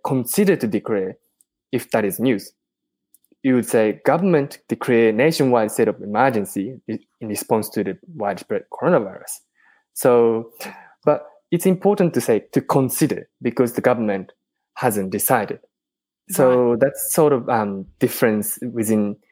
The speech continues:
Speaker 1: news language is also a big part of the, um,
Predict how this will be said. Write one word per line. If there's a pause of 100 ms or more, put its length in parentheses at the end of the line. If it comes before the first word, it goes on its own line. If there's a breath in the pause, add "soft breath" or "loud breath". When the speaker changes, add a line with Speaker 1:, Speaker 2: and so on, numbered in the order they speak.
(180)
Speaker 1:
news (140)
language
is
also (580 soft breath)
a (260)
big
part
of
the,
um,